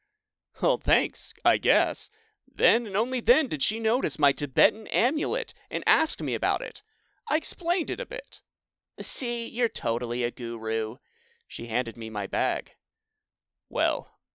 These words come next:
I hope you have a wonderful night and happy holidays to all of you."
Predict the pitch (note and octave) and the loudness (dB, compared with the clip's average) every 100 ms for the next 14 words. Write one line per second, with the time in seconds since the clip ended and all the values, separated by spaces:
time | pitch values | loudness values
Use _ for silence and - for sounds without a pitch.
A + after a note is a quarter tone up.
0 | _ A2 A#2+ B2 D3+ A#3+ G#3+ G#3+ A#3 G#3+ | _ 4 6 6 4 0 0 4 4 4
1 | D#3 C#3+ G#3+ C4 A#3+ A3+ E4 D3+ B2 C3+ | 4 2 -2 0 0 2 4 2 0 0
2 | D4 F4 D4+ A3+ C4 A#3 D#3+ C#3 C3 - | 2 4 2 2 4 4 6 4 4 0
3 | C#3 - D#3 E3 G#2 D#2+ A1 G1+ | 0 4 4 4 -2 -6 -8 -12